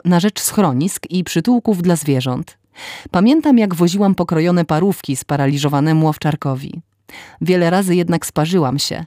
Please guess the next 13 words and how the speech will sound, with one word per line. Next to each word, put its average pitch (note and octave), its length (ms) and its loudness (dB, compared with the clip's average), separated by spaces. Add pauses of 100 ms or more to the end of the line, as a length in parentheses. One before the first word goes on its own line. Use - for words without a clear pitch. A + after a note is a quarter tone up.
(140)
i G3+ 100 0
jestem G3 300 0
przerażona, F3+ 640 0
że D3+ 180 -2
niektórzy G3+ 400 0
próbują F#3 480 2
łatwo G3 380 0
zarobić E3+ 500 0
na D#3+ 100 0
nieszczęściu D#3+ 600 0
ludzi G#3+ 520 2
i F#3+ 40 2
zwierząt. D3 640 -2